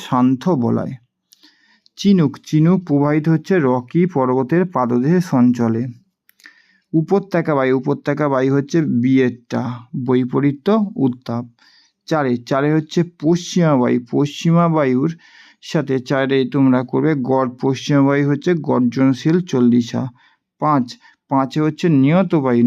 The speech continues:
নিয়ত বায়ুর নাম দিয়ে আছে দেখো এখানে দিয়ে আছে আয়ন বায়ু হচ্ছে একটা নিয়ত বায়ু। ছয়, ছয় হচ্ছে তোমার সামরিক বায়ু, ছয় সামরিক বায়ুর নাম দেওয়া আছে দেখো এখানে মৌসুমী বায়ু হচ্ছে সামরিক বায়ু। স্থানীয় বায়ু, স্থানীয় বায়ু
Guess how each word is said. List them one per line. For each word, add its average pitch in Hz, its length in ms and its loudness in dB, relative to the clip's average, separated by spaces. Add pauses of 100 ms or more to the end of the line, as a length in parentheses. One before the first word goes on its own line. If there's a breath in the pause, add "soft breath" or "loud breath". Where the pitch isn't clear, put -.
নিয়ত 139 300 2
বায়ুর 151 320 2 (100)
নাম 135 220 0
দিয়ে 135 140 0
আছে 135 100 -4
দেখো 143 240 0
এখানে 151 220 0
দিয়ে 139 200 0
আছে 156 120 -2 (180)
আয়ন 127 200 2 (120)
বায়ু 123 200 2
হচ্ছে 135 180 -6
একটা 147 240 -4
নিয়ত 123 280 2
বায়ু। 120 320 0 (920 soft breath)
ছয়, 143 280 -2 (120)
ছয় 147 260 -2
হচ্ছে 160 200 -2
তোমার 160 240 0 (120)
সামরিক 147 500 2
বায়ু, 123 180 2 (100)
ছয় 135 200 0
সামরিক 135 540 0
বায়ুর 143 180 2
নাম 131 360 4
দেওয়া 127 180 2
আছে 131 120 -2
দেখো 135 160 0
এখানে 143 260 0
মৌসুমী 127 580 2
বায়ু 135 180 2
হচ্ছে 139 200 -4
সামরিক 117 540 0
বায়ু। 117 180 0 (540 soft breath)
স্থানীয় 160 520 0
বায়ু, 127 220 0
স্থানীয় 139 400 0
বায়ু 147 140 0